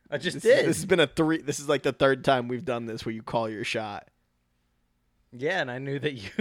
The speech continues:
Speaker 1: would
Speaker 2: Okay.
Speaker 1: go for it.
Speaker 2: Okay. Yep, whatever. Go.
Speaker 1: Double
Speaker 2: wanted
Speaker 1: stu-,
Speaker 2: second anyways.
Speaker 1: double stuffed Oreos.
Speaker 2: That was a good pick.
Speaker 1: That's number one for me.
Speaker 2: Cosmic brownies.
Speaker 1: Oh, shit.
Speaker 2: <laughs> You motherfucker, I was ready, bitch.
Speaker 1: Oh, no, I had that for
Speaker 2: Yeah,
Speaker 1: sure. That's,
Speaker 2: yeah.
Speaker 1: that's up there, but I, I don't think it,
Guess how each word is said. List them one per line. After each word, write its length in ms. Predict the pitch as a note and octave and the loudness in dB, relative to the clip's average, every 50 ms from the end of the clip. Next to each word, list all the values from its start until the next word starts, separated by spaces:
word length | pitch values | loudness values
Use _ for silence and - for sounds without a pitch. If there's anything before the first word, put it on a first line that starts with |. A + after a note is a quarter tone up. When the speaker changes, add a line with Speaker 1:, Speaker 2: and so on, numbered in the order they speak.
| G#3 F3 - - | 2 2 4 2
Speaker 1:
would 20 | |
Speaker 2:
Okay. 180 | F#3+ D3+ E3 - | 2 2 2 4
Speaker 1:
go 220 | - G3 G#3+ G#3 | 4 4 4 4
for 280 | - - - - D#3+ - - | 2 -4 -8 -10 -8 -4 -4
it. 220 | F3 C#3+ - - | -4 -4 -4 -8
Speaker 2:
Okay. 380 | - C3+ - F3 E3 C4+ A#3 - _ _ _ _ _ | -8 -6 -2 -2 -2 -2 -4 -6 _ _ _ _ _
Yep, 200 | - - D#3+ - _ | -8 -6 -6 -4 _
whatever. 380 | C#3+ D3+ D3 C#3 B2 B2 - - _ _ - | 2 2 2 2 2 -2 -8 -12 _ _ -2
Go. 240 | C#3+ C#3+ C3 B2 - _ _ _ _ G2+ | 0 0 0 0 -2 _ _ _ _ -8
Speaker 1:
Double 160 | - A2 B2+ | -6 -4 -2
Speaker 2:
wanted 160 | C#3+ C#3+ C3+ | -2 -2 -2
Speaker 1:
stu-, 60 | A#2+ A2 | 0 2
Speaker 2:
second 220 | D#3+ C#3+ B2 C#3+ | 2 2 2 0
anyways. 460 | C3+ C3 B2+ A#2 A#2 A#2 A#2+ - - - | -2 -4 -4 -4 -4 -4 -6 -8 -10 -6
Speaker 1:
double 200 | - A2+ G2 G2+ | -6 -4 -4 -4
stuffed 240 | - - G2+ F#2+ - | -6 -8 -10 -10 -10
Oreos. 460 | - F#2 - - G1+ - - - - - - | -10 -12 -10 -12 -12 -14 -16 -18 -20 -20 -18
Speaker 2:
That 140 | - B1 B1 | -14 -12 -12
was 80 | B1 - | -10 -10
a 40 | |
good 120 | - - A#2 | -12 -12 -12
pick. 300 | - - - - - - - - _ _ _ _ _ _ _ _ _ _ | -12 -12 -12 -14 -18 -20 -20 -20 _ _ _ _ _ _ _ _ _ _
Speaker 1:
That's 160 | - G2 - - | -20 -18 -16 -14
number 180 | A#2 G#2+ G2+ | -14 -12 -12
one 200 | F#2 E2+ D#2+ D#2 - | -14 -14 -16 -18 -20
for 140 | _ - E2+ | _ -20 -20
me. 140 | D#2 D#2 - _ _ _ _ - | -20 -20 -20 _ _ _ _ 0
Speaker 2:
Cosmic 360 | C#3 C3 A#2+ - B2+ A2 - | 2 2 4 2 0 -4 -4
brownies. 480 | - G2+ F#2+ G2 G2 A#2 - - - - _ _ | -4 -4 -4 -4 -6 -10 -12 -16 -18 -20 _ _
Speaker 1:
Oh, 20 | - - - - - - | -20 -20 -20 -20 -20 -20
shit. 360 | - - - - - - - | -20 -20 -14 -8 -6 -4 2
Speaker 2:
<laughs> 40 | - | 6
You 140 | D#4+ A#3 A3 | 8 8 8
motherfucker, 800 | - A3 A3+ B3 A#3 A3 G#3+ - - G3 A#3+ A3+ - - G3+ F#3 | 8 10 12 12 12 12 12 10 10 10 10 10 10 8 8 10
I 140 | F3 F#3+ G#3 | 12 12 12
was 240 | G3 E3+ - - D3+ | 12 10 6 2 4
ready, 340 | D#3 E3+ G3+ A3+ A3+ G3 D#3 | 8 8 8 8 8 4 0
bitch. 500 | C3 E3 F3+ G#3 G#3+ G#3+ - - - - - - - | 0 2 4 4 4 2 0 -4 -8 -6 -8 -4 -2
Speaker 1:
Oh, 160 | B2+ C3+ C#3 | 0 0 0
no, 120 | C#3+ D3 | 0 0
I 120 | C#3+ C3+ C#3+ | -2 -2 -2
had 260 | D#3 C#3 A#2+ C3+ C3+ | -2 -2 -4 -4 -6
that 200 | A2+ F#2+ F2+ F2+ - | -8 -8 -8 -10 -10
for 60 | D3 | -8
Speaker 2:
Yeah, 160 | D3 E3+ G#3 | -6 -4 -2
Speaker 1:
sure. 280 | B2 B2 A#2+ G#2 G2 F2+ | -2 -2 -2 -4 -6 -6
That's, 200 | F#2+ G2+ A2+ C3 | -6 -6 -6 -6
Speaker 2:
yeah. 240 | D3+ F3+ G3+ E3+ | -4 -4 -4 -4
Speaker 1:
that's 300 | A2+ A2 A2+ A#2 - - | -4 -6 -6 -6 -6 -6
up 160 | C3+ C3 C3 - | -6 -6 -4 -4
there, 140 | B2 G#2+ G#2+ | -4 -4 -4
but 140 | G2 G#2+ G#2 | -4 -4 -4
I, 280 | G#2+ A2+ A2+ A2 G2+ | -4 -6 -6 -8 -8
I 20 | A2+ | -10
don't 120 | B2+ B2+ | -10 -10
think 140 | B2+ C3 A2+ | -10 -10 -10
it, 120 | G2+ - | -10 -12